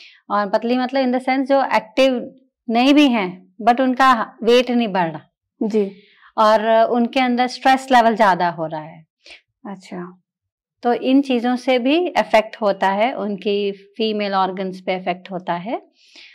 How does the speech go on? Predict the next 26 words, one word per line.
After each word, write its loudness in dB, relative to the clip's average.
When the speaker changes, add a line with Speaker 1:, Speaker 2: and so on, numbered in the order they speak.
Speaker 1:
और, -2
अ, -6
उनमें 2
अलग 2
ट्रीटमेंट -2
होती -4
है। -12
और 0
जहाँ, -4
अ, -8
थोड़ा 2
सा 0
वेट, 0
वजन, -2
बीएमआई -4
जैसे -8
हम -10
कहते -10
हैं -8
ना, -4
जो, -4
जो -6
टेस्ट -8
हम -8
करते -12
हैं -12